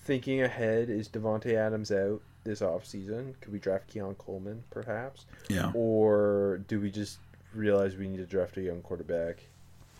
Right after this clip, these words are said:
Speaker 1: and take J J McCarthy? That's what I'm going to do. Um, I think whoever comes in, it may, maybe it doesn't end up being J J McCarthy. I think the Q B three battle's still wide open.
Speaker 2: Mm-hmm.
Speaker 1: Uh, but whoever ends up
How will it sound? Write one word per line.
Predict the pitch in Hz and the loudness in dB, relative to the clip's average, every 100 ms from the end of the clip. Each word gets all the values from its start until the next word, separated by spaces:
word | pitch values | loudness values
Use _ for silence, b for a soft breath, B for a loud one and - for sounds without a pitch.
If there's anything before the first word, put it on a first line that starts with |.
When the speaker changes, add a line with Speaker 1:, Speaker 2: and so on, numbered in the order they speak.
| - | -14
Speaker 1:
and | 98 | -10
take | 95 85 | -8 -6
J | 90 85 | -6 -6
J | 87 | -8
McCarthy? | 82 82 80 80 - 85 | -8 -8 -6 -6 -6 -2
That's | 92 92 90 | -2 -2 -8
what | - - | -8 -8
I'm | 82 - | -4 -4
going | 82 92 | -4 -6
to | 95 | -6
do. | 101 107 123 - - - - B B - - - | -6 -6 -8 -2 0 0 -4 B B -10 -16 -10
Um, | 90 80 73 69 - - - - - - - - - - | -4 -4 -4 -6 -8 -10 -10 -10 -10 -14 -16 -18 -16 -8
I | 107 | -6
think | - 101 | -4 -6
whoever | - 117 107 113 | -2 0 0 -2
comes | - 110 104 | -4 -2 0
in, | 104 101 | -2 -2
it | 123 | -2
may, | 131 131 120 | 0 0 -2
maybe | 110 120 123 | -4 -2 -2
it | 110 | -2
doesn't | 110 104 110 | -2 0 -2
end | 107 | -4
up | - | -6
being | 107 104 | -6 -6
J | 101 101 | -4 -4
J | 101 | -4
McCarthy. | 101 101 101 101 95 | -6 -4 -6 -4 -6
I | |
think | 98 92 | -8 -12
the | 90 | -14
Q | - 98 | -12 -12
B | 90 | -12
three | 90 92 | -12 -10
battle's | 92 87 87 | -6 -6 -6
still | - 90 | -8 -6
wide | 87 85 | -4 -4
open. | 85 85 90 b - | -6 -6 -6 b 2
Speaker 2:
Mm-hmm. | 127 104 95 92 | 4 4 2 2
Speaker 1:
Uh, | 90 | -2
but | 101 98 | -2 -2
whoever | 120 113 117 110 | 2 2 2 0
ends | 104 | 0
up | 107 | -4